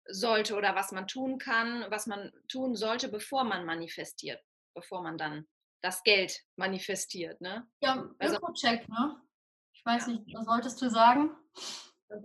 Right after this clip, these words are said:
Speaker 1: endet mit Frustration,
Speaker 2: Ja.
Speaker 1: wenn man nämlich versucht zu manifestieren und sich dann, äh, fragt, warum klappt's denn bei mir nicht und warum klappt's bei allen anderen? Ja.
Speaker 2: Genau, ja, das kann dann schon ganz schön frustrieren.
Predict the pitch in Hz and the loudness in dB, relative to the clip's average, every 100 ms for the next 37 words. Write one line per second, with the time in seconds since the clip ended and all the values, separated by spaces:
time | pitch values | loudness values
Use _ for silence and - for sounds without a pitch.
0 | 220 254 254 262 247 - 269 - 226 220 | -2 0 2 0 0 -2 -8 -2 -2 -2
1 | - 220 220 269 381 - - 269 226 226 | 2 4 6 4 -2 -10 0 8 10 10
2 | 220 214 226 - _ _ _ 247 254 302 | 6 2 0 -6 _ _ _ -10 -8 -10
3 | - 240 240 247 226 - 226 233 269 262 | -6 -2 -2 -4 -6 -6 -4 -4 -4 -6
4 | 240 240 226 220 - 214 220 233 - 220 | -10 -10 -6 -8 -6 -8 -8 -8 -6 -6
5 | 220 220 214 - 202 220 208 196 - - | -4 -6 -8 -8 -8 -6 -6 -6 -8 -10
6 | 214 - - 202 190 196 208 226 240 202 | -14 -14 -14 -12 -10 -10 -8 -8 -10 -12
7 | 202 190 190 - - - 185 110 180 175 | -12 -12 -12 -18 -18 -16 -12 -10 -12 -14
8 | - 175 - _ _ 175 _ 247 240 214 | -18 -18 -20 _ _ -20 _ 0 4 4
9 | 175 175 180 208 - 226 226 220 226 220 | 4 0 -2 -4 -2 0 0 0 -2 -2
10 | 226 233 247 226 208 - _ _ - 226 | 0 0 -2 -2 -4 -6 _ _ -4 -4
11 | - - 381 202 202 - | -4 2 4 4 2 -4